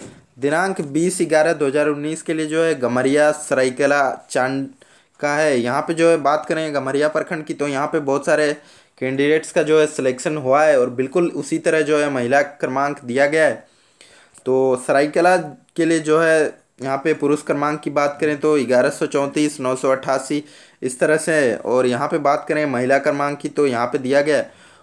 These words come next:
और इक्कीस ग्यारह दो हज़ार उन्नीस में जो है चांडिल और ईचागढ़ प्रखंड के लिए दिया गया है।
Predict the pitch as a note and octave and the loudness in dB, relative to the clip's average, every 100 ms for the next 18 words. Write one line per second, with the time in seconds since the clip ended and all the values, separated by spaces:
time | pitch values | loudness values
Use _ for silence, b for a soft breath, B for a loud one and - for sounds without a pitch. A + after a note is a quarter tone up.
0 | B G#2+ A2+ A2+ - C3+ - F#3+ - E3 | B 0 2 0 -2 -6 -4 -6 -4 0
1 | E3 E3 D#3 C#3 D3 C#3 C3+ D3+ D3+ D3+ | 2 2 2 2 2 0 -2 -4 -4 -2
2 | D3+ D3+ D3 B2+ C3 C#3 D3+ D3+ C#3+ B2 | 2 0 0 -2 -2 0 2 2 0 0
3 | D3+ C#3+ D3 - C#3 E3 D3+ D3 D3+ D3 | 0 0 -2 -2 -4 -4 -6 -4 0 2
4 | D3+ C3 C#3 C#3+ D#3 D3 A2 | 0 0 0 2 2 2 0